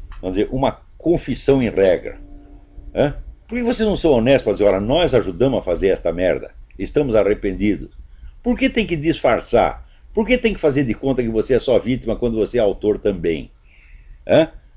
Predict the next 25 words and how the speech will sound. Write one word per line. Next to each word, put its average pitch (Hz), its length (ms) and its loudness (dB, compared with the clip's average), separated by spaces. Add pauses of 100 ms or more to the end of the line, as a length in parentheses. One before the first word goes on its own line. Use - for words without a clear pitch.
(400)
Pois 202 240 2
eu 202 220 8
que 123 120 2
ajudei, 117 640 4
vamos 104 200 0
dizer, 92 120 2
eu 104 140 4
ajudei 110 240 0
durante 101 260 -2
dois 127 320 0
anos, 123 220 0
fiquei - 180 -2
ali 98 320 -2 (380)
na 80 80 -10
militância 90 560 -6
esquerdista, 95 560 -4
eu 226 200 6
confesso 247 680 4
que - 80 0
eu 127 60 8
ajudei 107 300 4
a 101 60 6
fazer 95 220 0
esta 92 200 0
merda. 82 280 0